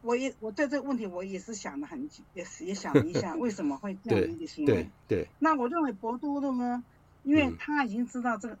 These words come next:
Speaker 1: 他已经，他已经也看出来这个
Speaker 2: 是。
Speaker 1: 耶稣已经，他深陷在这个生死之秋了，他已经，
Speaker 2: 是。
Speaker 1: 好像已经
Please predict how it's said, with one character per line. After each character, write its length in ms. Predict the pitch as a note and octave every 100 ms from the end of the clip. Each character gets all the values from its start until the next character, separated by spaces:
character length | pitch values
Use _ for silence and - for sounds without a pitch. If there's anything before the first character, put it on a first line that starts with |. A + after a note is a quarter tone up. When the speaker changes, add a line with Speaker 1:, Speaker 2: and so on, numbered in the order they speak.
| -
Speaker 1:
他 140 | C#4+
已 240 | C4+ G3
经， 180 | - G#3+
他 160 | G#3 C4
已 40 |
经 180 | A3 B3
也 100 | G3+
看 240 | - A#3
出 80 | G3+
来 100 | G#3+
这 140 | F#3+ F#3+
个 260 | F3 E3 - -
Speaker 2:
是。 260 | - A2
Speaker 1:
耶 100 | G#3+
稣 200 | A#3 A#3+
已 40 | G#3+
经， 200 | F3 G3 - - - _ _
他 100 | D4
深 240 | D4 E4
陷 180 | D#4 D4+
在 120 | B3+
这 80 | A#3
个 100 | G3
生 460 | F#3+ - - D#4 D4+
死 200 | - D#3+ -
之 120 | G#3
秋 280 | - F#3 E3
了， 140 | -
他 100 | A#3+
已 20 |
经， 120 | G#3+ A3+
Speaker 2:
是。 280 | A#3 F2+ -
Speaker 1:
好 100 | G#3+
像 80 |
已 60 | A#3
经 340 | G3+ A3+ A#3